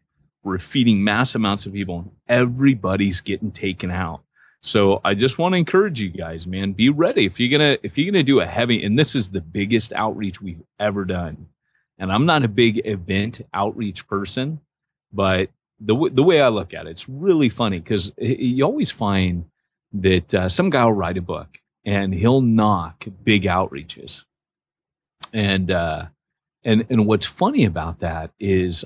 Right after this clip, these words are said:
I notice that when the Apostle Paul went in, what he would always do is he would s-, he would make a splash in the community. He would do something that would create a stir.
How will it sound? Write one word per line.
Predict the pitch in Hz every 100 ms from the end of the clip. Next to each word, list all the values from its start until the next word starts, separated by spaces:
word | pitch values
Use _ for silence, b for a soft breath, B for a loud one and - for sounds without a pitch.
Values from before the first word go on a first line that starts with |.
| -
I | 95 98 127
notice | 131 110 110 98 85 - - 101
that | 95 85 - _ _ _ _ _
when | 95 101 113
the | 117
Apostle | 113 160 185 127
Paul | 123 117 107
went | 87
in, | 82 82
what | 87 101
he | 123
would | 170 120
always | - 107 123 92
do | 104 98
is | 87
he | -
would | 104 95
s-, | - -
he | - 113
would | 104 95
make | 98 -
a |
splash | - - 95 80 -
in | 90
the | 85
community. | - 92 82 78 76 _ _ _ _
He | - 123
would | 113
do | 120 151
something | - 135 127 120
that | 113 110
would | 92
create | - 110 107 101 104
a | 92
stir. | - - 98 85 73